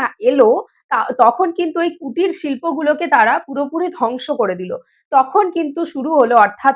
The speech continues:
তারপর থেকেই কিন্তু শুরু হলো ভারতে এই কার্পাস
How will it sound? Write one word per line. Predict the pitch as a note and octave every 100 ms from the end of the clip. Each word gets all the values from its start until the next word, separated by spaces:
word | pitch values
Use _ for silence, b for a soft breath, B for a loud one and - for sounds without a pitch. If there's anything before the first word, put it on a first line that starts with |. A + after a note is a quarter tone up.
| -
তারপর | C4+ D4 D4 C4+ B3+ B3+
থেকেই | D4+ C#4+ F4 D4+
কিন্তু | C4+ A#3+ A3+ D#4+
শুরু | F4 C#4 D4+
হলো | D4 A3 A3 F#4+ - B B
ভারতে | F3 A#3 D4+ - C#4+
এই | C#4 B3+ -
কার্পাস | B3+ B3 D#4+ E4